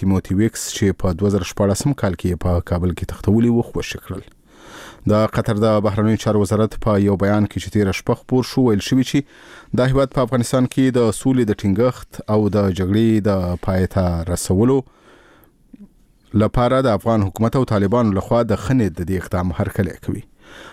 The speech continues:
چارواکو ویلي دي چې کینګ او ویکس جرمني ته رسېدلي او هلته د امریکا په یو پوځي روغتون کې تر درملنې لاندې دي. اسوسییټډ پریس خبري اژانس ته یو امریکایي چارواکي له قبله چې نوم یې نه دی یاد شوی خبر ورکړی چې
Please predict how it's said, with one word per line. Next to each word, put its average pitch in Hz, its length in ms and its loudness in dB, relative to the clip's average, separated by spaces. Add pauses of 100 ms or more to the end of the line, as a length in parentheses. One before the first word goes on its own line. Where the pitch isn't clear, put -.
(160)
چارواکو 131 420 2
ویلي 120 260 4
دي 117 120 4
چې 113 340 0
کینګ 107 320 2
او 98 120 2
ویکس - 260 -2
جرمني 95 380 2
ته 131 100 0
رسېدلي 147 340 0
او 123 80 2
هلته 113 220 -2
د 98 80 2
امریکا 90 260 -2 (140)
په 87 100 0
یو 82 180 -4
پوځي 90 300 0
روغتون 104 320 0
کې 110 220 0
تر 87 220 -2
درملنې 87 480 0
لاندې 85 300 -2
دي. - 80 -6 (640)
اسوسییټډ 98 580 0
پریس - 220 -2
خبري 104 220 2
اژانس 110 340 -2
ته 107 80 2
یو 101 100 4
امریکایي 95 380 0
چارواکي 101 540 0
له 90 160 -2
قبله 101 260 0
چې 98 140 0
نوم 101 100 4
یې 98 100 2
نه 101 80 2
دی 95 80 0
یاد 87 200 -4
شوی 92 240 0
خبر 107 280 0
ورکړی 117 360 0
چې 139 60 0